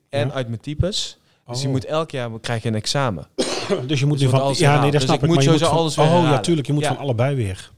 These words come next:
Speaker 1: En er zit ook nog een omscholings, eh,
Speaker 2: Op zich zou dat
Speaker 1: cursus.
Speaker 2: wel gestroomlijnder kunnen, toch? Ik bedoel, zeven drie vliegen hier of zeven drie vliegen daar. Ja.
Speaker 1: Ja, maar toch zijn er verschillen.
Speaker 2: Ja.
Speaker 1: Ja.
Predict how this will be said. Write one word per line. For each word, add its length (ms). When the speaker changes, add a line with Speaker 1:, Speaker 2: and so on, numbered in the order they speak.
Speaker 1:
En 160
er 80
zit 180
ook 100
nog 140
een 120
omscholings, 680
eh, 140
Speaker 2:
Op 160
zich 160
zou 160
dat 100
Speaker 1:
cursus. 180
Speaker 2:
wel 100
gestroomlijnder 540
kunnen, 200
toch? 200
Ik 100
bedoel, 240
zeven 280
drie 200
vliegen 260
hier 180
of 80
zeven 240
drie 160
vliegen 220
daar. 280
Ja. 300
Speaker 1:
Ja, 180
maar 180
toch 220
zijn 240
er 60
verschillen. 480
Speaker 2:
Ja. 240
Speaker 1:
Ja. 220